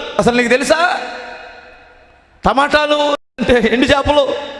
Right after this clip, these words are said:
వంకాయలు, ఎండు చేపలు వేసి వండుకుంటే ఎంత బాగుంటుందో నీ మొహానికి గజ్జోడని అని నాలుగు వడ్డించి వెళ్ళిద్ది పక్క బజార్కి, లేదా అదే బజార్లో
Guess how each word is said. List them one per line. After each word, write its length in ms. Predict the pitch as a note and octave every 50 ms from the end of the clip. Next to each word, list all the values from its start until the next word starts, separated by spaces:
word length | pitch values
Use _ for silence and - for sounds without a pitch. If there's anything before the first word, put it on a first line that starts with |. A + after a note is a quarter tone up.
| - - - E3
వంకాయలు, 400 | F#3 B3 B3 - D4 D4 C#4+ C#4
ఎండు 260 | C4 C4 C#4 B3 D4
చేపలు 200 | D4 C#4+ C#4+ C#4+
వేసి 180 | C#4+ A3+ G#3+ D4
వండుకుంటే 460 | C#4 C4+ C#4 - C#4+ C#4+ C#4 D4 B3+
ఎంత 180 | G#3+ G#3+ A3+
బాగుంటుందో 580 | C#4 C#4 D4 D4 D4 D4+ D4+ D#4 - - - - B3
నీ 80 | A#3
మొహానికి 520 | A3+ G#3+ B3+ C#4 - - E4+ F4 E4+ F#4+ F#4+ - - - - - - - - - - - - - F3+
గజ్జోడని 500 | G3+ G3 G3 C4+ C#4+ D#4 D#4+ F4 E4+ B3+ - - - - - - - - - - - - - - - - - - - - - - _ _ _ _ _ _ _ _ _ _ _ _ _ _ _ _ _ _ _ _ _ _ -
అని 180 | - A3+ B3 B3
నాలుగు 600 | A3+ G#3 G3 F#3+ F#3 F#3 F3+ F3+ F3 F3 D3 E3
వడ్డించి 400 | F3 G3+ G3+ G3+ C#4+ C#4+ C4 -
వెళ్ళిద్ది 320 | C4 A3+ G#3+ G#3+ G3 F3+ G3+
పక్క 260 | - F#3 F3+ - A3+
బజార్కి, 540 | G#3+ G#3 F#3 E3+ E3+ D3+ - - D#3 C3 - - - - - - - - - - - - - _ _ _ _ _ _ _ -
లేదా 220 | E3+ F#3 G3+ A3 G3
అదే 180 | F#3 A3+ B3+
బజార్లో 480 | B3+ B3+ B3 G#3+ A#3+ A#3 A#3 A3+ A#3